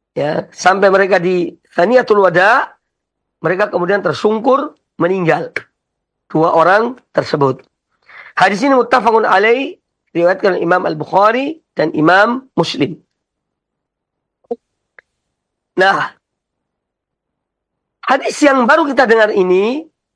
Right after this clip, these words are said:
adalah salah satu hadis dari Nabi sallallahu alaihi wasallam yang me-, menyampaikan, mengabarkan kepada kita sesuatu yang gaib. Yang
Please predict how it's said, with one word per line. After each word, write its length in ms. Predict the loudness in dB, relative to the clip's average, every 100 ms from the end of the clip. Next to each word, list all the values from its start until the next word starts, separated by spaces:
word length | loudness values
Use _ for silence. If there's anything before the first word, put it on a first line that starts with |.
| _ _ _ _ -6
adalah 640 | -2 2 4 4 2 -6 _ _ _ _ _
salah 320 | -4 -2 0
satu 320 | -2 -2 -4
hadis 480 | -4 -4 -2 -2 -6 _ _ _ _ _ _ _ _ _ _ _ -4
dari 240 | 0 2
Nabi 240 | 0 0 -4
sallallahu 560 | -2 -2 0 2 2
alaihi 140 | 0 -2
wasallam 420 | -2 0 0 -2 -6 -14 _ _ _ _ _ _ _ -4
yang 300 | 0 0 0 -4
me-, 380 | -2 -2 -2 -4 -10 -6
menyampaikan, 800 | -2 0 0 0 -2 0 -2 0
mengabarkan 640 | 0 0 0 -2 -4 -4
kepada 260 | -4 -4 -4
kita 300 | -6 -6 -6 -4
sesuatu 400 | -2 -2 0 0
yang 80 |
gaib. 400 | 0 0 -2 -8 _ _ _ _ _ _ _ _ _ _ _ _ _ _
Yang 200 | -6 -4